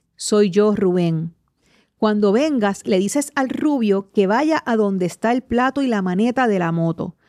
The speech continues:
y que traiga los dos sacos de dormir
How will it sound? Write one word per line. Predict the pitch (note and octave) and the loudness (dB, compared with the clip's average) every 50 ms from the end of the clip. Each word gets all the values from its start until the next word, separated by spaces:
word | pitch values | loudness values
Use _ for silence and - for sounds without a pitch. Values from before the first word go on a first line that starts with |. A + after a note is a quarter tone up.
| _ _ _ _ - | _ _ _ _ -4
y | B3 A3 | -2 -2
que | - - G#3+ G3 | 0 0 0 0
traiga | - A#3 C4 C#4 D4+ C#4+ A#3 F#3+ G3 F#3+ - - | 0 0 0 0 2 0 0 0 0 -2 -2 -2
los | D#4 A3 F#3+ F#3 F3+ - F#3 | -2 0 0 0 -2 -2 -2
dos | F3 A3 B3 C4 - - _ | 0 0 0 0 -2 -8 _
sacos | - - - - C4 C4 C4 - B3 - | -12 -8 -2 0 0 0 0 -2 -4 0
de | A#3 G#3+ | 0 0
dormir | G3+ F#3+ F3+ E3 F3+ F3+ E3+ E3 E3+ | 2 2 0 0 0 0 0 -2 -2